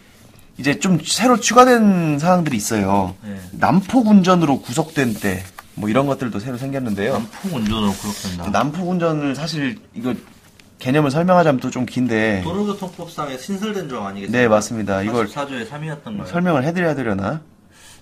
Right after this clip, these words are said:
Speaker 2: 좀 복잡-,
Speaker 1: 일단은
Speaker 2: 길게
Speaker 1: 간단하게 얘기하면
Speaker 2: 네.
Speaker 1: 어떤 신호 위반이나 중앙선 침범이나 속도 위반 이런 해하지 말아야 될 사항들 있지 않습니까?
Speaker 2: 예.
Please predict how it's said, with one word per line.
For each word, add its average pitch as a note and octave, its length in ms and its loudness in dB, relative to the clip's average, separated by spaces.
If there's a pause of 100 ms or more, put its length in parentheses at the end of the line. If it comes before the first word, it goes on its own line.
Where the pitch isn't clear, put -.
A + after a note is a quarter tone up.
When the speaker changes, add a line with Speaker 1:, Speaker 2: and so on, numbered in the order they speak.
Speaker 2:
좀 G#3+ 80 -14
복잡-, B2+ 280 -10 (160)
Speaker 1:
일단은 C3+ 300 -2
Speaker 2:
길게 C#3+ 120 -4
Speaker 1:
간단하게 F3+ 400 8
얘기하면 D3+ 540 4 (100)
Speaker 2:
네. A2+ 80 -18
Speaker 1:
어떤 A#2+ 100 -4
신호 G#3+ 280 4
위반이나 D#3+ 560 8
중앙선 D3 420 4
침범이나 D#3 420 4
속도 F3+ 280 -2
위반 D3+ 280 6
이런 A#2+ 320 6 (320)
해하지 A3 240 0
말아야 C#3 420 10
될 A#2+ 300 2
사항들 D3 360 0
있지 G#2 140 -2
않습니까? G#2 480 4
Speaker 2:
예. G2 240 0